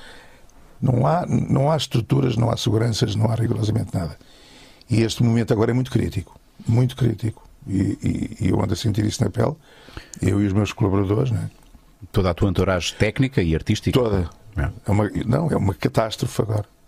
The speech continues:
Speaker 2: Então, respondendo aqui a esta questão do, do nosso patrono, eh, achas, o que é que, o que é que se podia fazer para mudar o pensamento português, este pensamento português que o, que o, que o artista quer é mamar? O que é que se pode fazer?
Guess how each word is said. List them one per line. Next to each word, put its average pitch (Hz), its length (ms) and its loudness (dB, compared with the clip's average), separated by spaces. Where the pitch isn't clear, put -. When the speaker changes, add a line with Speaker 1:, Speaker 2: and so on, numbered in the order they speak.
Speaker 2:
Então, 113 180 2
respondendo 139 320 0
aqui 131 160 0
a - 20 4
esta 117 160 0
questão 98 300 0
do, 87 160 2
do 85 40 0
nosso 85 200 0
patrono, 101 460 0
eh, 90 340 2
achas, 131 380 0
o - 80 0
que 165 100 2
é - 20 -4
que, - 120 -8
o 117 40 -4
que 151 100 0
é - 20 2
que - 60 -8
se - 60 -6
podia 135 260 2
fazer 113 540 0
para 107 160 2
mudar 107 280 2
o 110 40 -4
pensamento 107 400 2
português, 101 600 -2
este 107 200 0
pensamento 95 380 0
português 87 400 0
que - 120 0
o, 87 60 0
que - 120 2
o, 82 200 2
que - 80 2
o 92 60 4
artista - 300 0
quer 76 160 2
é 76 60 0
mamar? 65 300 -2
O - 760 -12
que 160 80 2
é - 20 0
que - 60 -4
se - 40 -8
pode - 160 -2
fazer? 156 260 0